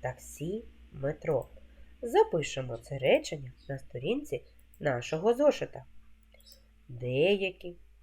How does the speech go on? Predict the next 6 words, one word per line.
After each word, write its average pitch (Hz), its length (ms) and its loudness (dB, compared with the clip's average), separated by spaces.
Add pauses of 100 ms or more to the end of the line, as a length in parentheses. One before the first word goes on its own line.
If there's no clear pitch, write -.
іншомовні 160 1000 0
іменники 196 960 -2 (480)
не 143 480 -2 (180)
змінюються. 139 1200 -8 (640)
Таксі, 147 960 -4 (520)
метро. 131 600 0